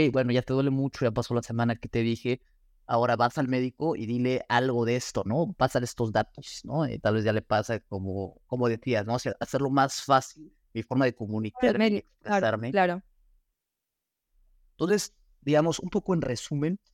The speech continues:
Speaker 1: eh, al día de hoy ya tenemos modelos de lenguaje que pueden ayudar a la, al, al médico a procesar la información que está ocurriendo,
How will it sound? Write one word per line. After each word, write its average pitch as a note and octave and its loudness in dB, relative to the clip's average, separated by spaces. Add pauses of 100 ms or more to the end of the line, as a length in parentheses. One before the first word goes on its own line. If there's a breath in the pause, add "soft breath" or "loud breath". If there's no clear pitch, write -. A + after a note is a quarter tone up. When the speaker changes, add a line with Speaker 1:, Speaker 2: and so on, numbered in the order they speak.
(340)
Speaker 1:
eh, B2 0
al C3+ 0
día E3+ 2
de G3 2
hoy F#3 2
ya F3 2
tenemos D#3+ 0
modelos B2 -2 (680)
de B2 0
lenguaje A#2+ 2
que - -18
pueden C3+ 0
ayudar G#2+ -2 (440)
a A2+ 0
la, G#2+ 0 (480)
al, A#2 0
al A2 0
médico D3 0 (680)
a A#2+ -2
procesar B2 0
la F3 2
información C3 -2
que - -8
está - -6
ocurriendo, B2+ 0